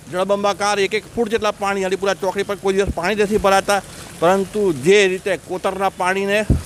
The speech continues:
pipeline આપવામાં આવેલી છે, એ પાઇપલાઇનમાંથી પાણી જવાનો મામલો એવો સંકટભર્યો ઊભો થયો છે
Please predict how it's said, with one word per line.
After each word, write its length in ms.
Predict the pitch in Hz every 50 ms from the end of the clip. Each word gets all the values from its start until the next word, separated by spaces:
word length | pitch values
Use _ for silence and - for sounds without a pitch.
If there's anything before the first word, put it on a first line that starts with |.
| -
pipeline 300 | - 156 160 165 220 220
આપવામાં 360 | 214 208 - 214 208 202 202
આવેલી 180 | 196 196 196 190
છે, 120 | 175 208
એ 80 | 220 220
પાઇપલાઇનમાંથી 760 | 202 - 165 156 160 160 190 185 190 190 180 160 196 185 - - - - - - - - - -
પાણી 260 | 160 160 175 196 196
જવાનો 340 | 175 185 185 190 190 190 190
મામલો 580 | 185 180 180 185 185 196 202 196 202 196 185 - - - - - - 175
એવો 160 | 170 190 208
સંકટભર્યો 680 | 190 - 196 208 202 180 233 226 196 208 208 208 196
ઊભો 180 | 185 170 185 190
થયો 240 | 175 190 185 180 180
છે 140 | 175 190